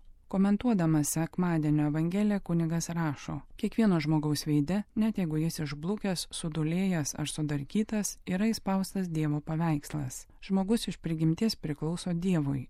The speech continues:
jis yra Viešpaties ikona ir įkūnija tą neregimą veidą, dieviškumo ženklą.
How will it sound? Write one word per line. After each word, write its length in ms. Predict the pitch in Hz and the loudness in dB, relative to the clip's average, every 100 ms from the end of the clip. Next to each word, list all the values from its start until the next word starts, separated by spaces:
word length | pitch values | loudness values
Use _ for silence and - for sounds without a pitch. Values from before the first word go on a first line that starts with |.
| - | -4
jis 240 | 202 214 | -2 0
yra 160 | 202 170 | -2 0
Viešpaties 800 | 147 165 190 - 156 156 139 - | 0 -2 -2 -6 -6 -2 -4 -4
ikona 500 | 156 - 139 135 165 240 | -8 -6 -2 2 2 0
ir 140 | - 160 | -2 -2
įkūnija 640 | 151 - 190 208 208 190 | -2 -4 0 2 4 2
tą 200 | 170 160 160 | -2 0 2
neregimą 640 | 151 147 170 170 170 160 | 2 0 -2 2 2 2
veidą, 520 | 160 175 156 131 131 - - | 0 0 0 0 -4 -6 -8
dieviškumo 680 | 160 156 151 - - 202 185 | -4 -2 -4 -6 -2 0 0
ženklą. 560 | 160 151 143 135 139 | 0 -2 -2 -4 -6